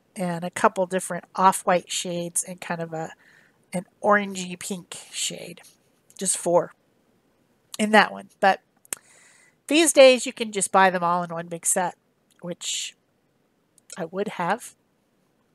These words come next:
had I been able to do that. When I,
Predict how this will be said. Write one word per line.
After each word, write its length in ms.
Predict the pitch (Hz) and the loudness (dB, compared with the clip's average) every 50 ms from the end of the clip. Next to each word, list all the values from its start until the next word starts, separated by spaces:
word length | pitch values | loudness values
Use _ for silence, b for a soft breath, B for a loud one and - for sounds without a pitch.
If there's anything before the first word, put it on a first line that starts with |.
| _ _ _ - | _ _ _ -20
had 220 | - - - 175 | -20 -16 -14 -12
I 80 | 175 170 | -12 -12
been 160 | 170 165 170 | -12 -14 -14
able 180 | 170 165 170 | -14 -16 -14
to 120 | 165 - - | -14 -14 -14
do 180 | - 170 160 | -12 -14 -14
that. 220 | 156 165 165 - - _ _ _ _ _ _ _ - - _ _ _ - - b b b b b b b b b b b b b b _ _ | -14 -14 -16 -16 -18 _ _ _ _ _ _ _ -20 -20 _ _ _ -16 -16 b b b b b b b b b b b b b b _ _
When 120 | - 208 208 | 0 0 0
I, 80 | 185 | 0